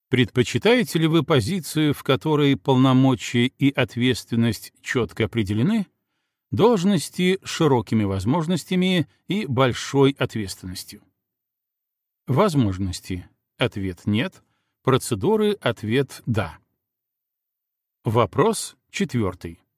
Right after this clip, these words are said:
Вам предпочтительней, чтобы вам подробно объяснили, как конкретно необходимо выполнить поставленное перед вами задание,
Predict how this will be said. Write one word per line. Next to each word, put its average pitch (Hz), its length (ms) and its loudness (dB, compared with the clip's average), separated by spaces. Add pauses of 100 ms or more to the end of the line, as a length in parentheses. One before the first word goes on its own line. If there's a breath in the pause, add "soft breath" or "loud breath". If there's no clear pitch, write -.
(1000)
Вам 165 360 4
предпочтительней, 160 1000 0
чтобы 135 340 2
вам 151 260 4
подробно 139 600 2
объяснили, 139 760 0
как 120 240 -2
конкретно 131 600 2
необходимо 127 720 2
выполнить 123 640 0 (120)
поставленное 120 680 2
перед 123 240 -2
вами 123 220 2
задание, 117 600 0